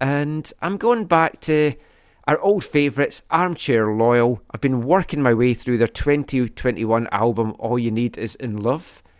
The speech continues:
which you can get on Bandcamp, armchairloyal dot bandcamp dot com. It's an album all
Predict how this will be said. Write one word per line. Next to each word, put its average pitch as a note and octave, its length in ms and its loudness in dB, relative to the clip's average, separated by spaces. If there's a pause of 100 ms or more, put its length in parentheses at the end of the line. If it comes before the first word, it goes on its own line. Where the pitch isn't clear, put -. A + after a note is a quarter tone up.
(100)
which A2 140 -8
you - 60 -10
can A#2+ 120 -4
get - 200 0
on A#2 220 -2
Bandcamp, D#3 760 -4
armchairloyal C#3 1160 0
dot B2 280 0
bandcamp B2 680 -2
dot A#2+ 280 0
com. D#3+ 380 2 (440)
It's B2 240 -2
an B2 240 4
album C3+ 500 0
all F3 400 2